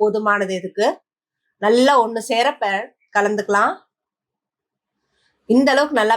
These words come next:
மிக்ஸ் ஆனா போதும். இப்ப இதை கொஞ்சமா சின்ன சின்ன உருண்டையா எடுத்து நல்லா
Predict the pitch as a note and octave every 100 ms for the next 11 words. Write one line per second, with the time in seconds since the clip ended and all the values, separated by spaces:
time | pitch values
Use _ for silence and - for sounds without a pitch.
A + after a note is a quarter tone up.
0 | A3 G3+ A3+ G#3+ G3+ G3 G3+ E4+ - _
1 | _ - C#4 C4 A#3+ C4 D#4+ F#4 D#4+ A3
2 | A3+ - D4 D#4 D#4+ C4+ A#3 A3+ A3+ A#3
3 | A#3+ G3+ F3+ F3+ B3 - A3+ A3+